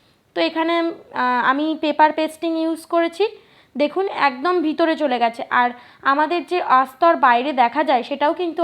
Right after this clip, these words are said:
আর হবে না, অনেক ফিনিশিংয়ের সাথেই কিন্তু আমাদের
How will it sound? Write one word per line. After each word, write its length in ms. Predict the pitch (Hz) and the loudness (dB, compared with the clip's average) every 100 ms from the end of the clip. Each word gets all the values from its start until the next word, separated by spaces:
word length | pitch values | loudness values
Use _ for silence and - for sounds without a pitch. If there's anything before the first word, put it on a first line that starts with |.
| 302 | 2
আর 60 | |
হবে 280 | 269 240 214 202 | 2 -2 -4 -8
না, 80 | - _ _ _ _ _ _ _ _ _ - | -12 _ _ _ _ _ _ _ _ _ -4
অনেক 320 | 294 302 349 - | 0 0 -2 -6
ফিনিশিংয়ের 500 | 330 302 311 330 339 | -6 -4 -6 -6 -6
সাথেই 380 | - 285 277 339 | -4 -4 -4 -6
কিন্তু 280 | 339 294 330 | -6 -2 -2
আমাদের 340 | 269 254 330 | 0 -2 -4